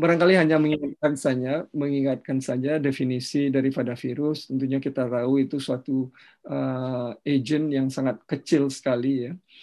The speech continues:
Em, tapi mereka itu hanya bisa mereplikasi di dalam sel-sel yang hidup. Apakah, eh,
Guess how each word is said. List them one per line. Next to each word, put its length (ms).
Em, 640
tapi 480
mereka 400
itu 320
hanya 240
bisa 880
mereplikasi 960
di 80
dalam 320
sel-sel 560
yang 160
hidup. 320
Apakah, 480
eh, 480